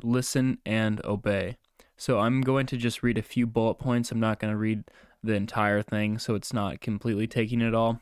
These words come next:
but I figured that it would be pretty good for, um,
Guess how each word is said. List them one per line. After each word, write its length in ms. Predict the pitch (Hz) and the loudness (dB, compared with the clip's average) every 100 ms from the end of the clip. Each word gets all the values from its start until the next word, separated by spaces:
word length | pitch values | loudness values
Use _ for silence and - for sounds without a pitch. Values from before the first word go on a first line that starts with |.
| - | -2
but 260 | 117 110 - _ - - _ _ | 0 0 -4 _ -20 -20 _ _
I 80 | 123 | -2
figured 220 | 160 156 | 0 2
that 120 | 139 | 2
it 40 | 131 | 2
would 80 | 123 | 2
be 80 | |
pretty 260 | 120 139 123 | 0 0 2
good 260 | 120 117 110 | 2 0 -2
for, 580 | - 113 110 104 104 - _ _ - | -2 2 2 2 0 -8 _ _ -12
um, 340 | 110 104 104 | -8 -6 -8